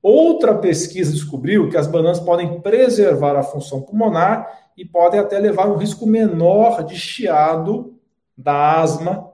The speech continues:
nas crianças. Então, protege a criança contra aquela asma, o chiado associado. Agora que eu falei dos alimentos top,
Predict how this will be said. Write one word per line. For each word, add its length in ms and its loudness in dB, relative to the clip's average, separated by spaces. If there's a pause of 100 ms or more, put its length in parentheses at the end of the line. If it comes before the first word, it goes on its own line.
(160)
nas 200 -12
crianças. 640 -2
Então, 480 -6
protege 600 -2
a 40 -14
criança 480 0
contra 420 -6 (260)
aquela 540 2
asma, 460 -2 (100)
o 80 -6
chiado 600 2
associado. 720 -6 (680)
Agora 360 2
que 80 -2
eu 60 -2
falei 340 2
dos 180 -6
alimentos 640 -4
top, 800 0